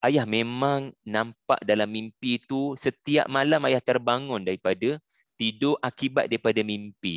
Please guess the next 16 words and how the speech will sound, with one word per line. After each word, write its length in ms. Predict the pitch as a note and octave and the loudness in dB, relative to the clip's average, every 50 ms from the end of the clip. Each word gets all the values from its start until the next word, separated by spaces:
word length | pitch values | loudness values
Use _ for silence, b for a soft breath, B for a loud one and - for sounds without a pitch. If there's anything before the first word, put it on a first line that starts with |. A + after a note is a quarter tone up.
| D#2+ | -6
ni. 140 | D#2+ D#2 D#2+ - _ _ b b b b b b b b b b | -8 -10 -12 -14 _ _ b b b b b b b b b b
Dan 240 | b - B2 B2 A#2+ | b 2 2 4 4
ayah 240 | A#2+ A#2+ A2+ A2+ F2 | 4 4 4 2 0
nak 80 | F#2+ | 0
bagi 160 | G#2 G2 G#2 G#2 | 0 0 0 -2
tahu 240 | - - G2+ G2 | 0 0 0 -2
kamu, 480 | F#2 - G2 F#2+ F#2+ G2 F#2+ F#2+ G2 - _ B B B B B B B B B _ _ _ _ _ _ _ - | 0 -2 -2 -2 -2 -4 -6 -8 -8 -10 _ B B B B B B B B B _ _ _ _ _ _ _ 2
tiga 320 | C#3 C3+ B2+ C3+ C#3+ C#3 | 2 4 6 6 6 6
kali, 560 | - - C3+ C3+ C3+ C3+ C3 B2+ B2+ B2 B2+ | 6 6 4 4 4 4 4 4 4 2 0
empat 480 | - A#2+ B2 B2 - - C3+ - - - | -2 -6 -12 -16 -4 -2 -2 -2 0 0
kali, 480 | - B2+ B2+ B2+ B2+ B2 A#2+ A#2+ A#2+ | 2 2 4 4 2 0 0 0 0
lima 320 | A#2 B2+ C3 B2+ B2+ C3 B2+ | 0 -2 -2 -2 -4 -4 -4
kali 400 | - C#3 C3 C3 C3+ C3+ B2+ A#2+ | 0 2 2 2 2 2 0 -2
mimpi 480 | A#2+ B2+ B2 B2 B2 _ - C3 - | -4 -8 -8 -10 -10 _ -4 -4 -2
tu 80 | - C#3+ C3 - | -2 -4 -6 0
konsisten. 640 | - E3 D#3 D3+ D3 - - - G3 F3+ - - | 2 2 2 2 0 -6 -4 -4 -4 -4 -4 -8